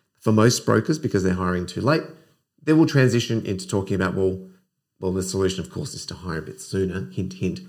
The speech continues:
But we'll talk more about that in detail. Um, but first, let's dive in, Ash. What happens when you hire too late? Let's talk about some of the key things that, uh, go wrong in the business when you do this.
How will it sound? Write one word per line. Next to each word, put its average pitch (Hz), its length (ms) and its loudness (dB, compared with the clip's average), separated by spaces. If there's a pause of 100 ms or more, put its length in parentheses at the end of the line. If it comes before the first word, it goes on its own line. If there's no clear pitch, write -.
But 117 80 2
we'll 127 80 4
talk 147 240 4
more 113 200 6
about 98 320 0
that 90 140 -2
in 90 360 -4 (380)
detail. 92 720 0 (520)
Um, 87 440 -2 (120)
but - 120 -4
first, 180 220 6
let's 139 120 2
dive 101 260 4
in, 95 80 4
Ash. 101 280 -2 (440)
What 143 280 4
happens 143 340 2
when 127 160 6
you 123 140 6
hire 113 220 4
too 110 220 4
late? 92 240 2
Let's 104 120 -4
talk 139 200 2
about 127 220 0
some 117 160 -2
of 104 60 0
the 101 80 -4
key 120 260 -2
things 104 480 -2 (640)
that, 98 260 0 (840)
uh, 98 220 2
go 101 260 2
wrong 107 920 2 (160)
in 101 400 -2
the 101 80 -2
business 92 480 -2
when 87 240 -4
you 85 100 -6
do - 120 -6
this. - 300 -16